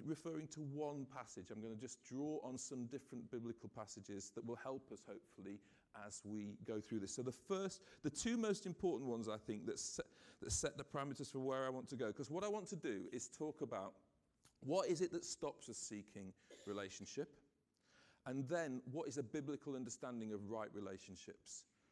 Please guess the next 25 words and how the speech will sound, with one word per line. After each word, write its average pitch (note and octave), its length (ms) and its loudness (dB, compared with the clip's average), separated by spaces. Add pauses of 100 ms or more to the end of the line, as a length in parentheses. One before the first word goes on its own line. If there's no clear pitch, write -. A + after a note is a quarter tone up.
(300)
Relationship B2+ 480 0
with A#2+ 180 -6
God, A2+ 280 2
relationship A2+ 640 -2
with G#2+ 140 -2
each G#2+ 240 -4
other. F#2 220 -2
How C3+ 180 -2
do C#3 80 0
we C3+ 120 2
get A#2 320 0
those G#2 280 0
right? G2 280 -2 (100)
How A#2 120 -2
do A2 80 0
we A#2 100 2
get A2 200 -2
those G#2 220 0
into G#2 240 -4
the G2+ 80 -2
right G2+ 220 -2 (400)
order, A2+ 500 4
if F#2+ 160 -10
you G2 80 -2
like? F#2 320 -4